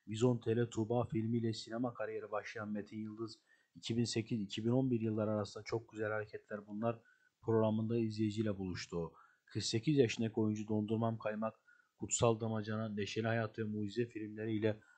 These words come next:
Alemin Kralı ve Aşk Yeniden dizilerinde kamera karşısına geçti.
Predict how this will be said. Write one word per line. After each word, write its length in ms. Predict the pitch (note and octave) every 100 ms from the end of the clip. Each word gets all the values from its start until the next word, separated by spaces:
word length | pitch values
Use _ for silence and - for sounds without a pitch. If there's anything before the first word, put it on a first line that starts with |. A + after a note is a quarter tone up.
| -
Alemin 460 | - G2+ A2 A#2 B2+
Kralı 360 | - A2+ A2
ve 320 | G#2+ A2+ A2 - _
Aşk 340 | A#2 A#2 - A2+
Yeniden 380 | A#2 A2 G#2+
dizilerinde 680 | G#2 G#2 A2 G#2 G#2+ A2+ A2+ _ _ -
kamera 400 | G2 A2+ B2+ A#2
karşısına 460 | G#2 - - G#2
geçti. 640 | G2+ F#2 - F#2 F2 D#2+